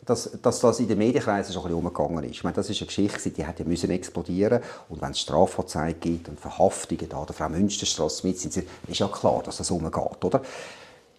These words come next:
Ich habe den ersten Hinweis, glaube ich, schon zwei Tage vorher bekommen, es sei irgendetwas passiert, aber es war zu wenig gewesen. Es ist einfach so ein bisschen, oder? Da kann man nichts damit anfangen. Und dann ist es konkret geworden am Freitagmorgen. Ich weiss noch genau, ich war im Migros gewesen, wo ich immer meinen Morgenkaffee gehe, gehe nehmen.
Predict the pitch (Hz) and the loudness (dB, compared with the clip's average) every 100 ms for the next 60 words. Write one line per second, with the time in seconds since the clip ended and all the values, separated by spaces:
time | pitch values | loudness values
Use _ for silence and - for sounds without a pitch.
0 | _ - - 120 143 160 143 135 160 160 | _ -2 4 8 8 8 2 2 2 0
1 | 160 - 110 113 - - 110 117 - - | -2 -2 -2 -2 -4 -2 -2 -2 -2 0
2 | 120 160 175 175 160 156 147 - 165 147 | 2 4 2 2 2 0 -2 -2 0 2
3 | 135 - - 104 - 135 156 190 - 127 | 2 0 0 0 2 6 6 6 4 4
4 | 110 - 139 147 185 - 226 123 95 113 | 2 4 8 8 8 6 6 8 6 4
5 | 98 98 - 107 107 101 95 87 131 151 | 2 2 2 0 4 4 4 6 6 6
6 | - 101 127 - 175 170 151 170 95 92 | 6 8 8 8 8 10 10 8 4 2
7 | - 139 143 - 123 - 95 101 104 95 | 4 6 4 4 0 2 0 2 0 0
8 | 82 - 110 - 95 135 202 - 147 247 | -2 -2 -2 -4 0 2 2 -2 0 0
9 | 254 269 277 - 175 214 240 262 285 - | 2 0 -2 -2 -2 0 0 0 -2 -4
10 | 247 233 160 156 180 170 139 131 208 185 | -2 0 -2 -2 0 2 4 4 2 0
11 | - 170 170 165 160 151 143 | -2 -2 2 2 2 2 4